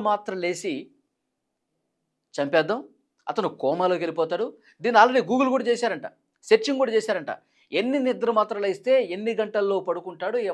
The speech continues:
మళ్ళీ లేవకుండా ఉండటం కోసం ఎంత సమయం తీసుకుంటాడు, అసలు నిద్రపోయినాడు డోసు ఎక్కువైతే మళ్ళీ లేస్తాడా లేడా, ఇవన్నీ కూడా ఇంటర్నెట్లో సెర్చ్ చేశారంట. అందులో కూడా చాట్లో ఈ విషయాలు కూడా మాట్లాడుకున్నారు. అతను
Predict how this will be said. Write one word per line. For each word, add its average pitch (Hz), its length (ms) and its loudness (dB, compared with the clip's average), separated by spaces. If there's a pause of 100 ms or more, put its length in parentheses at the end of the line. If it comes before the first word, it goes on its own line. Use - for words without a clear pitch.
మళ్ళీ 180 180 -4 (100)
లేవకుండా 202 420 0
ఉండటం 180 200 -12 (100)
కోసం 180 180 -10 (420)
ఎంత 175 140 -6 (100)
సమయం 180 340 -6
తీసుకుంటాడు, 165 440 -6 (920)
అసలు 180 280 -2
నిద్రపోయినాడు 214 600 6 (180)
డోసు 202 240 4
ఎక్కువైతే 196 380 0
మళ్ళీ 180 240 0
లేస్తాడా 196 480 0
లేడా, 185 180 -2 (340)
ఇవన్నీ 220 300 -6 (100)
కూడా 220 160 2 (1300)
ఇంటర్నెట్లో 240 480 -2
సెర్చ్ 214 200 -6
చేశారంట. 254 480 -4 (720)
అందులో 180 320 6
కూడా 240 220 2
చాట్లో 208 320 -2 (240)
ఈ 214 120 -6
విషయాలు 214 260 0
కూడా 208 160 -4
మాట్లాడుకున్నారు. 165 500 -6 (520)
అతను 196 280 4